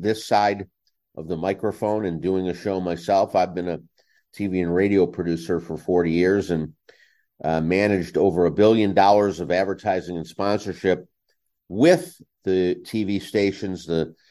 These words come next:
T V networks, the radio networks,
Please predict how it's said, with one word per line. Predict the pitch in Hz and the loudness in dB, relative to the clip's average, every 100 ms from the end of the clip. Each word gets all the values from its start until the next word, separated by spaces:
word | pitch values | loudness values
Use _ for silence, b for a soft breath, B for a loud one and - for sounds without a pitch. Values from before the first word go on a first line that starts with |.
| _ _ | _ _
T | - 107 | -4 0
V | 104 | 0
networks, | 98 95 101 - 98 95 - - _ _ _ _ _ _ _ | 0 2 2 4 2 2 -6 -18 _ _ _ _ _ _ _
the | 82 | -6
radio | 78 92 101 98 92 | 0 4 6 6 6
networks, | 92 - 92 90 - - - | 2 2 0 0 -4 -16 -18